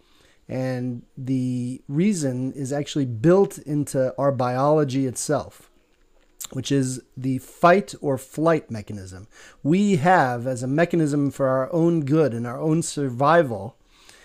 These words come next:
a biological response in which ad-, adrenaline is triggered to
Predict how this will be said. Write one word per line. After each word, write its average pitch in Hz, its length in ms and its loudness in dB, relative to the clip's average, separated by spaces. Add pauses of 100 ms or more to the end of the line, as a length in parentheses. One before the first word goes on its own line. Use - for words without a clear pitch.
(260)
a 135 380 0
biological 151 920 4
response 123 880 -2 (800)
in 147 160 0
which 151 280 0
ad-, 131 240 -2 (120)
adrenaline 160 720 4
is 135 120 0
triggered 127 720 0 (580)
to 139 640 2